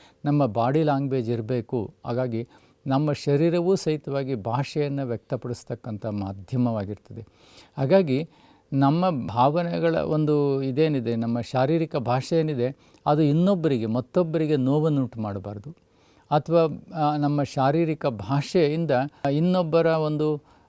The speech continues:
ಆ, ಎಮೋಷನಲ್ ಇಂಬ್ಯಾಲೆನ್ಸ್ ಅಂತೇಳಿ ನಾವು ಕರಿತೀವಿ. ಅಂದರೆ ಅವನ ಆವೇಗಗಳು,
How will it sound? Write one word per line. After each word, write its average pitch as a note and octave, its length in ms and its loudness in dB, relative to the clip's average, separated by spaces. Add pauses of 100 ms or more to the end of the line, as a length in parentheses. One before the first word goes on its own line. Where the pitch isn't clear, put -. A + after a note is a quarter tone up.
ಆ, - 40 -4
ಎಮೋಷನಲ್ D3+ 800 4
ಇಂಬ್ಯಾಲೆನ್ಸ್ C3+ 600 2
ಅಂತೇಳಿ A#2 320 -4
ನಾವು A#2+ 180 -4
ಕರಿತೀವಿ. G2+ 480 -10 (360)
ಅಂದರೆ E3+ 260 4
ಅವನ D#3 220 4
ಆವೇಗಗಳು, C3 760 4